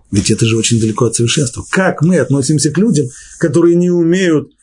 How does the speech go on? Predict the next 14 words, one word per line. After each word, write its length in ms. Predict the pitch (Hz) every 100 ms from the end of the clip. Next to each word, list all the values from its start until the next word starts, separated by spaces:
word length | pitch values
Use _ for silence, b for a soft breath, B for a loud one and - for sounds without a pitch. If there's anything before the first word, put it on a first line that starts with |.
| -
выразить 480 | 127 165 139 127 -
свои 260 | 131 123
мысли, 500 | 147 185 180 120 - B
или 140 | - 117
сбиваются, 760 | 113 117 127 160 143 - 110 B B
или 160 | 110 117
заикаются, 840 | 110 110 101 143 143 123 - 120 b b -
или 440 | 113 113 113 123 - _ -
косноязычны? 800 | 107 110 107 101 92 - 117 - _ _ _ _ _ _ _ - - - - _ - _ _ _ - - _ _ _ _ _ _ _ _
Как 180 | - 131
же 120 | 117
так? 360 | 107 - - - _ - - - - - - - _ _ - -
Отвечает 460 | - 110 185 220 156
Маораль, 540 | 151 147 180 156 143